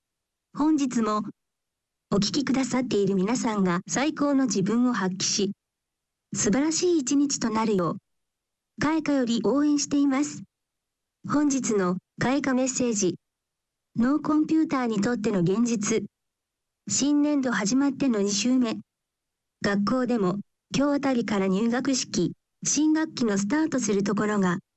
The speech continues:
多いのではないでしょうか。さて、そのスタート。ウキウキ、ワクワクの新学期。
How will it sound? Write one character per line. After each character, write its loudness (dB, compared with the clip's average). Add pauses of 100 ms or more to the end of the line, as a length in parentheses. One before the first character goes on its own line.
(100)
多 2
い 2
の 2
で -2
は 0
な 0
い 0
で 0
し -2
ょ 0
う -4
か。 -4 (840)
さ 4
て、 2 (340)
そ 0
の 4
ス -6
タ 0
ー 2
ト。 -2 (840)
ウ 4
キ 4
ウ 2
キ、 0 (280)
ワ 0
ク 0
ワ -2
ク -2
の 0
新 2
学 0
期。 0